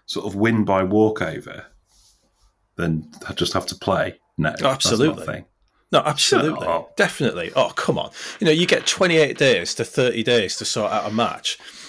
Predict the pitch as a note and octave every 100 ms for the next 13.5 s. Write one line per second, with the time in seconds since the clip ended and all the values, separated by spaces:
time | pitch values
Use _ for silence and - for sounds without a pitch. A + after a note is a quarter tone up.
0 | - - A2+ A2 A#2+ A2+ G#2+ - C3+ B2+
1 | A#2 A2 B2+ B2 A2 F#2 F2 E2+ - -
2 | G2+ F#2+ F#2+ F#2+ - G#2+ G2+ A2+ G#2+ G#2+
3 | G#2 A2 G2+ F2+ G2+ G2+ G2 - - A2
4 | G#2 G#2+ F2 E2+ F2 - G#2 G2 - -
5 | G2+ F#2+ F#2 F#2 - - A#2+ G#2+ G2 -
6 | G#2 - F2 F2 - F#2 - F#2 F2+ G2+
7 | G2 G2+ F2+ E2+ F#2+ F#2+ G2+ G2 F#2+ F#2+
8 | - G2+ F2+ - - - - _ - A#2
9 | C#3 C#3+ A#2+ A#2+ G#2 - - G#2+ - -
10 | - - - - - - - - D3+ -
11 | D3+ E3 - - - F#2 G2+ - - -
12 | - C#3 C3+ - - B2 _ B2 A#2+ C3
13 | C3+ C3 - -